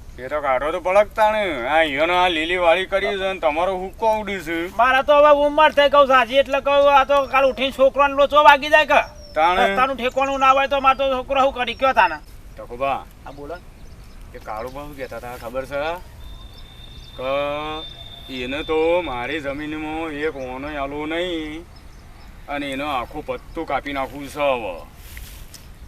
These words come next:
Speaker 2: તો તમને કહેતા તો હું એ કહું, કહેજો તાને તમે, તમે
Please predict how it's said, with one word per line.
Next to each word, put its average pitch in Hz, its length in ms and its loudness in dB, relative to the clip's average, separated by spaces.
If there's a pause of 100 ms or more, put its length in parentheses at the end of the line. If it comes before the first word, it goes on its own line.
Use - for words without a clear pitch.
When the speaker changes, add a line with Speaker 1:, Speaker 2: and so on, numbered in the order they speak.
(440)
Speaker 2:
તો - 80 -18
તમને 202 360 -4
કહેતા 226 320 2
તો 240 100 -2
હું 233 260 -4
એ 247 120 0
કહું, 247 360 -4
કહેજો 233 280 -4
તાને 262 180 2
તમે, 214 260 -4
તમે 220 520 -8